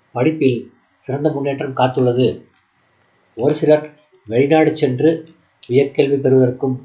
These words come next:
கிரகநிலைகள் சுபபலம் பெற்று சஞ்சரிக்கின்றன. விவசாயத்துறையினர். சனி, செவ்வாய், சுக்கிரன் ஆகிய மூவரும் சுபத்துவ பாதையில் சஞ்சரிப்பதால் அமோக வெளிச்சம், வருமானமும் கிடைக்கும்.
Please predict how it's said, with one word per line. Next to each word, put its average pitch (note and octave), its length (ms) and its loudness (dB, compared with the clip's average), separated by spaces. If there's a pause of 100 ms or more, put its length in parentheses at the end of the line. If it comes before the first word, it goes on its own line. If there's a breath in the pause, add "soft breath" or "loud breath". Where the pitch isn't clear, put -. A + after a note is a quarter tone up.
(140)
கிரகநிலைகள் B2 600 0 (180)
சுபபலம் B2+ 440 0
பெற்று G#2+ 180 -8
சஞ்சரிக்கின்றன. A#2 640 -8 (1300)
விவசாயத்துறையினர். B2+ 760 0 (680 soft breath)
சனி, D3+ 300 4
செவ்வாய், D#3+ 440 4
சுக்கிரன் D3+ 400 0
ஆகிய C3 240 0
மூவரும் C3 420 0 (440)
சுபத்துவ E3+ 360 2 (100)
பாதையில் C3 380 2
சஞ்சரிப்பதால் B2+ 580 0 (920)
அமோக C#3 320 2 (100)
வெளிச்சம், B2 420 -2 (320)
வருமானமும் C#3+ 540 -2
கிடைக்கும். A#2 360 -6